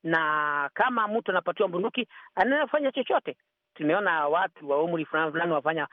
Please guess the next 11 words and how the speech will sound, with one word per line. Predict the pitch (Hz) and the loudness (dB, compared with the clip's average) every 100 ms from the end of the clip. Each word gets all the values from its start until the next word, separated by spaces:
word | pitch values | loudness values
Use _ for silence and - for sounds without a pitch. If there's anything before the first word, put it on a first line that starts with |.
| - - | -12 0
mambo | 160 156 | 0 0
fulani | 147 147 143 | 0 0 2
fulani. | 160 196 214 - _ - _ | 0 0 -4 -12 _ -20 _
Kwa | 196 | 0
hivyo, | 226 262 214 - _ _ _ - | 2 0 0 0 _ _ _ -4
eh, | 214 165 | -4 0
ni | 208 | 2
lazima | 214 226 202 262 226 190 - - | 4 2 2 2 2 0 -8 -2
watu | 208 - | 0 2
wachunguzwe | 175 185 170 202 202 | 0 -2 0 2 2
kabisa, | 170 151 180 156 | 0 -2 -2 -4